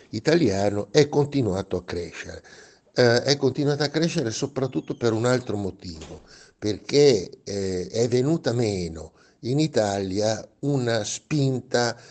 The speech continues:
eh, a creare attività industriali e, e più ad appoggiarsi su quella che si chiama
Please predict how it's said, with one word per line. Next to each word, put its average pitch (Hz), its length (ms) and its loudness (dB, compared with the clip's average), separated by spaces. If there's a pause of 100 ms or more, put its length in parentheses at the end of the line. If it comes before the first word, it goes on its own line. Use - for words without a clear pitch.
(180)
eh, 104 420 0
a 110 160 -2
creare 110 680 2
attività 120 680 -6
industriali 90 1000 -6 (460)
e, 117 300 2
e 135 380 4
più 151 580 4
ad 113 220 0
appoggiarsi 113 880 0
su - 180 -4
quella 110 240 0
che 110 120 -10
si 120 140 -6
chiama 101 400 -2